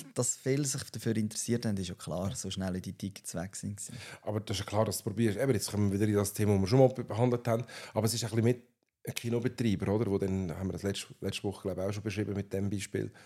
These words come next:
Speaker 2: Äh, wenn du dort Spartenfilm zeigst, dann hast du halt einfach wenig Zuschauer oder
Speaker 1: Ja,
Speaker 2: deine,
Speaker 1: ja.
Speaker 2: deine Stammkundschaft, oder? Und dann kommt halt irgendein James Bond null null sieben Brüller rein.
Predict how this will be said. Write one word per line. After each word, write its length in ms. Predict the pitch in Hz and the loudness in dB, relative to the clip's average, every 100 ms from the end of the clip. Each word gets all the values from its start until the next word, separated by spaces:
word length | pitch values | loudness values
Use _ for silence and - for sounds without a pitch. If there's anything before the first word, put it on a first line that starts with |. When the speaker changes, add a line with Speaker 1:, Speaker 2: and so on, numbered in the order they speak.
| - _ _ | -20 _ _
Speaker 2:
Äh, 180 | - 92 | -4 0
wenn 140 | 98 95 | 2 0
du 100 | 92 | 0
dort 160 | 98 | -2
Spartenfilm 720 | - - 107 - 113 117 113 117 | -2 0 0 0 2 4 4 4
zeigst, 420 | 117 101 90 - | 0 -2 -2 -4
dann 120 | 98 | 0
hast 140 | 104 | 0
du 120 | - 95 | 0 0
halt 180 | 95 87 | 0 -2
einfach 180 | 87 90 | -4 0
wenig 260 | 104 107 | 2 2
Zuschauer 520 | - 143 156 139 139 | 0 2 4 2 4
oder 160 | 123 113 | 2 2
Speaker 1:
Ja, 60 | 104 | 2
Speaker 2:
deine, 80 | 104 | 2
Speaker 1:
ja. 80 | |
Speaker 2:
deine 140 | 104 101 | 4 2
Stammkundschaft, 840 | - 123 147 143 143 131 131 - | 6 6 8 6 6 6 4 4
oder? 180 | 113 123 - - - - | 0 0 -4 -16 -18 -8
Und 180 | 95 - | -6 -4
dann 60 | - | -2
kommt 280 | 101 98 | -2 -2
halt 220 | 92 95 85 | -2 -2 -2
irgendein 300 | 92 95 - | -2 -2 -2
James 300 | 92 98 98 | -2 -2 -2
Bond 420 | - 95 101 - | 0 2 0 0
null 240 | 98 98 101 | 0 2 2
null 240 | 92 95 | 2 2
sieben 400 | - 98 104 98 | 0 0 0 0
Brüller 380 | 95 101 107 104 | 2 4 4 4
rein. 320 | 107 104 110 | 4 4 4